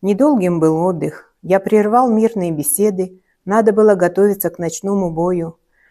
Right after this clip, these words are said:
Для станковых пулемётчиков – он особенно труден. Стрелять приходится как бы на ощупь.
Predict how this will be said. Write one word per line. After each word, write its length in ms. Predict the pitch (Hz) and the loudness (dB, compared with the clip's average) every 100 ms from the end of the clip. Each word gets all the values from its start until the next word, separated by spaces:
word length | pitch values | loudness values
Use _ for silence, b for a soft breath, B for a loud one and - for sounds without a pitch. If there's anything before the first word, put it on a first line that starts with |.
| _ | _
Для 240 | 156 180 | 0 0
станковых 600 | 185 220 233 226 185 175 - | 2 0 0 -2 -4 -4 -4
пулемётчиков – 920 | 180 185 247 311 - - 151 - _ _ _ | -2 0 0 0 -6 -6 -6 -6 _ _ _
он 200 | 175 185 | -2 -2
особенно 520 | 180 - 208 196 190 | -2 0 -2 0 -4
труден. 560 | 180 175 175 165 143 - _ _ _ | -4 -6 -6 -6 -10 -10 _ _ _
Стрелять 540 | - 165 170 220 277 | -10 -2 2 2 0
приходится 580 | - 226 226 214 208 190 | -2 -2 2 2 2 -4
как 260 | 185 202 185 | -2 -2 -2
бы 120 | 175 | -4
на 200 | 175 175 | -2 -2
ощупь. 420 | 185 180 - 139 | -2 -4 -12 -16